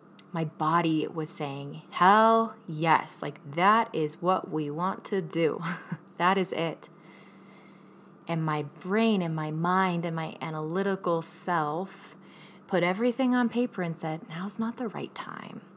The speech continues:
This doesn't make sense for you." My fears got in the way and said, "You're gonna fail. What would people think? You can't do that. You're a fraud.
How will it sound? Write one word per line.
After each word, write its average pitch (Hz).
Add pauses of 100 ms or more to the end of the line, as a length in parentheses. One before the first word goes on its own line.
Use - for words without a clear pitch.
(760)
This 202
doesn't 233
make 196
sense 160
for 151
you." - (1300)
My 185
fears 202
got 156
in 156
the 151
way 151
and 156
said, 151 (720)
"You're 175
gonna 175
fail. - (240)
What 175
would 190
people 185
think? - (480)
You 180
can't 190
do 143
that. 151
You're 175
a 185
fraud. 226